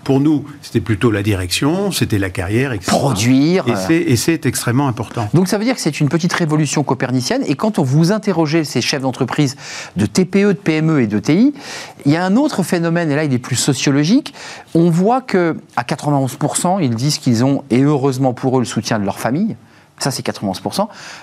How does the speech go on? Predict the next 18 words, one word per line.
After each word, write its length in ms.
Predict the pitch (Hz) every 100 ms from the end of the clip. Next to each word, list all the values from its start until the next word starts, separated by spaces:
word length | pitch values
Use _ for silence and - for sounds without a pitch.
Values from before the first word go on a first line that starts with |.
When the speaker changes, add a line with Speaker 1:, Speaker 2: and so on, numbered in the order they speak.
| -
Speaker 2:
Mais 100 | 123
ils 160 | 143 196
ont 140 | 233
aussi, 460 | - 202 - 294 240
et 20 |
ça, 160 | - 247
c'est 160 | 175
un 60 | 208
peu 160 | 302
nouveau, 340 | 214 147 147 247 - - -
ils 140 | 131 127
ont 40 |
le 80 | 135
soutien 320 | - 180 254
de 60 | 208
leurs 220 | 120 110
équipes. 320 | 123 - - - -
Speaker 1:
Alors, 220 | 131 104